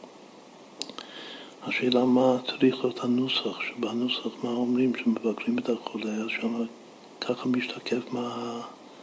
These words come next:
מה ההרג-, ההרגשה השבתית האמיתית בזמן שמבקרים חולה. לכן יש פה כמה דעות, יש אפילו חמש דעות כאן ב-, בגמרא,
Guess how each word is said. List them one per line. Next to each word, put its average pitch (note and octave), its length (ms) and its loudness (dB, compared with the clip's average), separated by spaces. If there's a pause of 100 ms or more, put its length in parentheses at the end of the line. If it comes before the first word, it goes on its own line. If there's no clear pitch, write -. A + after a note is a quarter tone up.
(240)
מה B2 120 8
ההרג-, A#2 340 6 (320)
ההרגשה A#2 640 0
השבתית A#2 680 2
האמיתית A#2 720 4 (760)
בזמן B2+ 520 2 (160)
שמבקרים A2+ 1120 0 (420)
חולה. - 400 -4 (1120)
לכן C3+ 260 4
יש B2+ 220 10
פה B2+ 440 4 (220)
כמה C3 280 4
דעות, A2+ 420 4 (120)
יש A#2 140 2
אפילו A#2 320 -4
חמש B2 720 0
דעות B2 500 2 (920)
כאן A2+ 300 -2
ב-, A2 380 -6 (960)
בגמרא, G#2+ 640 -4